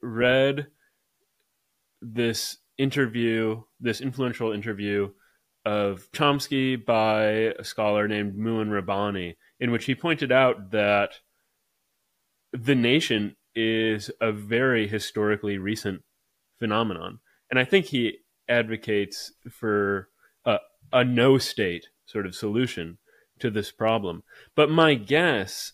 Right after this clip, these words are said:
is that Marx would argue that the notion of nations are just a form of ideology that serves the upper class, as are some of the other categories that contribute to this conflict, like race,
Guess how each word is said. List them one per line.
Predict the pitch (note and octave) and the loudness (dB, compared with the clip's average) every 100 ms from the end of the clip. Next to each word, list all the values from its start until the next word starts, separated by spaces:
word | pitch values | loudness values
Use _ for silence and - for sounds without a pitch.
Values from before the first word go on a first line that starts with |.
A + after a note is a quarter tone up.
| - | -6
is | C3+ A#2 G#2 | -4 -4 -2
that | A#2+ A#2 A#2 A#2 - _ _ _ _ - | 2 4 4 0 -6 _ _ _ _ -4
Marx | B2 C3 E3 - | 2 4 2 -2
would | C3+ | -4
argue | A2+ G#2+ G#2+ A2 A2 | 0 0 -2 -4 -4
that | A2 | -4
the | B2 | 0
notion | A#2 B2+ C#3 C3+ | 2 2 0 -2
of | A2+ | -4
nations | G2+ F#2 F2+ G2 F#2+ A2+ - _ - | -4 -6 -6 -10 -10 -12 -18 _ -6
are | A#2+ A#2 A#2 A2+ - _ _ _ - | 0 2 4 2 -2 _ _ _ 0
just | D3 C#3+ | 0 2
a | B2+ | -4
form | - A#2 A#2 A#2 A2 | -6 -2 0 0 -2
of | F#2+ - _ - | -4 -10 _ -2
ideology | A2 G#2+ G2+ F#2+ G2 F#2+ F2+ F2+ G2+ _ _ - | 0 0 0 0 -2 -4 -8 -10 -12 _ _ 0
that | A#2+ - | 0 2
serves | C#3+ D3 A#2+ | 6 6 6
the | A2 F#2 | -2 -4
upper | - F#2 | -4 -8
class, | - E2 D#2+ - - - | -6 -8 -6 -10 -14 -2
as | A2+ A#2 | 0 2
are | B2 A#2+ | 2 0
some | - A#2 | 0 -2
of | |
the | G#2+ G#2 | -2 0
other | A2 A2 | 2 0
categories | - A2 A#2 G2+ G#2 G2+ G2 | 0 0 2 2 0 0 -2
that | - G#2+ G#2+ - - | -2 0 0 -4 -10
contribute | G#2 F#2 F#2+ F2 F2+ D#2+ | -10 -8 -8 -8 -10 -12
to | - | -12
this | F#2+ - | -12 -10
conflict, | - G#2+ G2 E2 - - | -6 -6 -8 -14 -14 -8
like | F#2+ F2+ _ _ G2 F#2+ | -6 -8 _ _ -20 -8
race, | G2 F#2 F2+ - | -6 -4 -8 -16